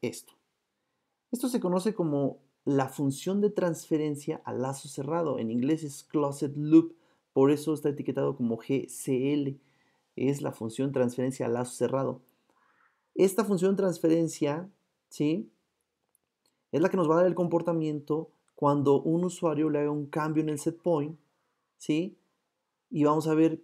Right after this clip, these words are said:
que, cómo responde la salida, ¿ok? Anteriormente habíamos hecho análisis solamente sobre la planta, hacíamos un cambio en U y veíamos cómo respondía. Si era de primer orden, de segundo, con tiempo muerto, etcétera.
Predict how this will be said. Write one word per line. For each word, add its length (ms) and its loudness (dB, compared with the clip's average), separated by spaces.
que, 180 -4
cómo 260 -2
responde 560 2
la 120 4
salida, 480 -2
¿ok? 160 -8
Anteriormente 560 2
habíamos 260 0
hecho 140 -12
análisis 360 -4
solamente 380 -4
sobre 240 -2
la 180 -2
planta, 300 -4
hacíamos 280 -4
un 100 -2
cambio 240 0
en 120 0
U 300 2
y 80 -8
veíamos 300 -4
cómo 140 -8
respondía. 520 -10
Si 120 -2
era 60 6
de 80 2
primer 260 -4
orden, 320 0
de 80 -6
segundo, 720 -2
con 160 -6
tiempo 240 -2
muerto, 440 0
etcétera. 500 -8